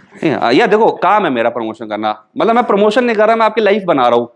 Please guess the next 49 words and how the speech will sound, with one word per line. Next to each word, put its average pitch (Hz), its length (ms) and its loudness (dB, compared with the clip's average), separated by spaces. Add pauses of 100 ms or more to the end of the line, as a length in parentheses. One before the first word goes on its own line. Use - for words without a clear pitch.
(360)
आप 180 140 -2
चाहे 233 120 2
इस 226 100 0
यूनिवर्सिटी 208 340 0
में 220 120 0
रहो, 220 140 4
चाहे 214 140 -4
किसी 202 160 -4
और 208 80 2
यूनिवर्सिटी 196 420 -2
में 190 60 2
रहो, 190 80 4
आने 185 160 2
वाले 190 120 -2
टाइम 190 120 0
में 202 100 0
कहीं 196 240 4
रहो, 127 320 0 (320)
कनेक्शंस 196 520 -2
इंपॉर्टेंट 139 460 -2
है, 101 60 -6
वो 120 140 -2
आप 139 140 0
इसका 131 200 -8
ध्यान 110 240 -10
रखो। - 220 -16 (1300)
अनिरुद्ध 190 320 4
कौशिक 208 320 -2
सर, 202 300 -4
ये 147 120 0
अभी 170 260 0
recently 170 320 -2
हमारे 165 200 0
पास 165 100 -2
प्लेसमेंट 160 380 -4
सेल 160 120 0
में 156 120 0
हुआ 147 160 2
करते 147 280 -2
थे, 151 160 2
वो 131 260 2
अभी 135 120 2
मूव 143 180 2
करके, 143 280 -4
he 156 220 0
is 156 100 -2
in 156 60 -4
Fidelity 143 320 -2
International। 143 480 -6